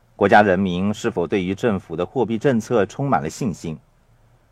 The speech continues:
人们可以从上升或者下跌两个方面看待这个问题。举例来说，目前澳元和纽西兰元走势疲弱，对澳大利亚和纽西兰的经济和人民造成严重的影响。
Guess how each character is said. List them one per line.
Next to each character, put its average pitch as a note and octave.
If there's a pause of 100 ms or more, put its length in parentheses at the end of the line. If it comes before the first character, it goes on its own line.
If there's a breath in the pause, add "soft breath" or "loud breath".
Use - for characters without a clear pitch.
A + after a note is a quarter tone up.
人 D#3+
们 F3
可 E3+
以 D#3
从 A#2+
上 C#3
升 C#3+
或 C#3
者 F#2+
下 A2
跌 F2+
两 E2+
个 D#2
方 C3+
面 C3+
看 F2
待 E2
这 F#2
个 D#2+
问 D#2+
题。 - (680)
举 F2+
例 G#2
来 D#2
说， D#2 (640)
目 E3+
前 A#2
澳 C#3
元 F#2+
和 A2
纽 G2
西 D3+
兰 A2
元 F#2+
走 D#2
势 -
疲 -
弱， F#2+ (540)
对 E3+
澳 E3
大 D#3
利 D#3+
亚 D#2+
和 A2
纽 G2
西 -
兰 B2+
的 B2+
经 D#3+
济 C3
和 -
人 F#2
民 A#2
造 G#2+
成 F2
严 E2
重 G#2
的 D2+
影 D2
响。 -